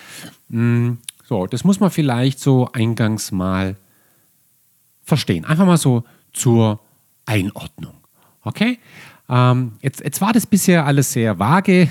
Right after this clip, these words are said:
<laughs> Ähm, Transformation, was ist das? Change. Ähm, und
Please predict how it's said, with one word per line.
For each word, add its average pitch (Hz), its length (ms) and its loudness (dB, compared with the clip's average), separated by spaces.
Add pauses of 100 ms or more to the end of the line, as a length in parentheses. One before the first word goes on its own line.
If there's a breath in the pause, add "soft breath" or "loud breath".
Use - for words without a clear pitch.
(140)
<laughs> 151 360 0 (420 loud breath)
Ähm, 113 400 2 (560 soft breath)
Transformation, 120 840 0
was 98 120 -8
ist 117 240 -6
das? 107 180 -6
Change. 117 800 -2
Ähm, 104 420 -4 (360 soft breath)
und 117 520 -2